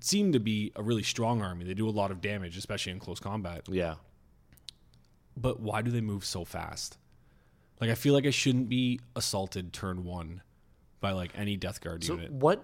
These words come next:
Speaker 2: exactly assaulted you? Like, we were talking
Speaker 1: Well,
Speaker 2: about
Speaker 1: he
Speaker 2: this
Speaker 1: didn't get a
Speaker 2: before.
Speaker 1: turn one assault off, but he ha-, like, I've been assaulted turn one by Death Guard before. You drop 'em in, you make a charge.
Speaker 2: Oh, like, deep striking
Speaker 1: Sure.
Speaker 2: stuff. Yeah.
Speaker 1: Right?
Speaker 2: Okay.
Speaker 1: But I just don't feel like that's in the, like,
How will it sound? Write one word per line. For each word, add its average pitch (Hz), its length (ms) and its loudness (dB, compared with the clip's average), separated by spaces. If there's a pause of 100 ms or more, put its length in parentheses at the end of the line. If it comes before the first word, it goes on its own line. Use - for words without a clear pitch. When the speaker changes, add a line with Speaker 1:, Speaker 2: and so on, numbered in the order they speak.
Speaker 2:
exactly 98 680 0
assaulted 78 580 -2
you? 60 180 -8
Like, 64 200 -10
we 78 60 -6
were 73 60 -4
talking - 180 6
Speaker 1:
Well, 185 120 10
Speaker 2:
about 156 80 2
Speaker 1:
he 185 80 6
Speaker 2:
this 233 80 6
Speaker 1:
didn't 247 140 4
get 240 100 4
a 170 60 -2
Speaker 2:
before. - 40 -2 (140)
Speaker 1:
turn 151 80 6
one 143 100 6
assault 117 280 0
off, 110 280 2
but 123 120 2
he 143 180 4
ha-, 120 220 -2
like, 131 240 0
I've 123 220 2
been 147 140 8
assaulted 107 440 0
turn 101 160 -4
one 92 160 -4
by 90 80 -6
Death 110 180 -2
Guard 87 160 -10
before. 85 300 -8
You 95 160 -4
drop 98 240 2
'em 104 100 -2
in, 95 200 -2
you 101 60 -4
make 98 160 -2
a 113 40 -2
charge. 80 420 -2 (460)
Speaker 2:
Oh, 120 140 8
like, 90 280 2
deep 110 180 0
striking - 400 -2
Speaker 1:
Sure. 254 200 6
Speaker 2:
stuff. 71 280 -4
Yeah. 87 300 2 (180)
Speaker 1:
Right? 104 180 0
Speaker 2:
Okay. 110 100 0
Speaker 1:
But 131 60 4
I 131 60 2
just 139 200 2
don't 151 220 4
feel 143 280 2
like 110 180 2
that's 107 220 -2
in 110 260 -2
the, 95 120 -4 (120)
like, 98 200 -4